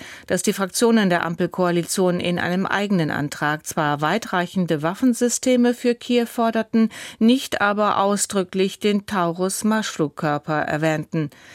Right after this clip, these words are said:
S P D, Grüne und F D P wollen ebenfalls noch in dieser Woche ihren Antrag im Bundestag zur Abstimmung stellen. Eine weitere Vorlage will die A-F-D-Fraktion ins Plenum einbringen.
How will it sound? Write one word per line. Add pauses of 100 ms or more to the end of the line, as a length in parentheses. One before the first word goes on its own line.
(240)
S
P
D,
Grüne
und
F
D
P
wollen
ebenfalls
noch
in
dieser
Woche
ihren
Antrag
im
Bundestag
zur
Abstimmung
stellen. (480)
Eine
weitere
Vorlage
will
die
A-F-D-Fraktion
ins
Plenum
einbringen.